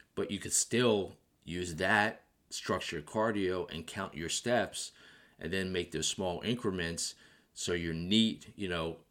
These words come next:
cardio is increased. Because during a day, you know, you have the resting metabolic rate, R M R.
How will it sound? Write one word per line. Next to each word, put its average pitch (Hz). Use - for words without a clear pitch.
cardio 92
is 87
increased. 139
Because 101
during 175
a 127
day, 101
you 95
know, 95
you 101
have 95
the 95
resting 110
metabolic 90
rate, 69
R 85
M 82
R. 53